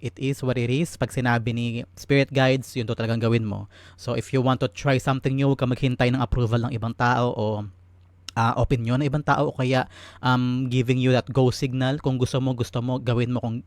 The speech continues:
gawin mo siya on your own terms, on your own terms and on your own way. So be clever lang in planning on this. Um, Seven of Swords, seven seven seven is luck. Nasa iyo ang swerte this week, Gemini.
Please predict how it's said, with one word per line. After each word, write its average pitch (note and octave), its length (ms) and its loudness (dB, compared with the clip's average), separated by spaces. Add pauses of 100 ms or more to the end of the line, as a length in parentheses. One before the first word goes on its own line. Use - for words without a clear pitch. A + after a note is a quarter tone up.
(120)
gawin B2 320 0
mo A#2 80 -2
siya A#2 240 0 (400)
on B2+ 160 2
your C3 120 0
own C3 200 0
terms, A#2+ 400 -2 (160)
on A2+ 160 -4
your - 120 -8
own C#3 280 0
terms A2+ 480 0 (160)
and A#2+ 160 -4
on A#2+ 160 0
your A#2+ 160 -4
own A#2+ 160 -4 (160)
way. G#2 400 -6
So B2 400 2 (240)
be D3 160 6
clever D3 480 6
lang C#3 240 6
in B2 80 -2
planning B2 400 2
on A2+ 160 0
this. G2+ 320 -8
Um, A#2+ 400 0
Seven C3+ 240 2
of C3+ 80 0
Swords, C3 640 -2 (220)
seven C3 260 2
seven C3 240 2
seven B2+ 320 2
is - 160 -6
luck. B2 480 0
Nasa C3+ 220 2
iyo C3 100 6
ang B2 80 -2
swerte C3 320 2
this A2 240 -4
week, C3+ 160 -2
Gemini. B2+ 560 -2